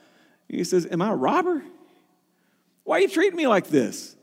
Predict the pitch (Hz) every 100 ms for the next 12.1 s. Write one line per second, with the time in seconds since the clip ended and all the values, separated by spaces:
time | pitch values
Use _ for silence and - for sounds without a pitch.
0 | - 202 202 202 214 - - 269 415 -
1 | 190 185 - 226 330 370 349 262 208 208
2 | - - - 170 220 294 285 - - -
3 | _ _ _ 247 214 269 269 370 311 330
4 | 330 - 196 - - _ _ _ _ _
5 | - - 302 - 349 - - 285 139 101
6 | - - _ _ _ _ _ _ _ _
7 | _ _ _ _ _ _ _ _ _ _
8 | _ _ _ _ _ _ - 170 208 220
9 | 240 320 359 269 208 440 427 220 180 156
10 | - 165 127 117 190 339 233 202 208 247
11 | 247 233 240 311 330 311 277 147 110 90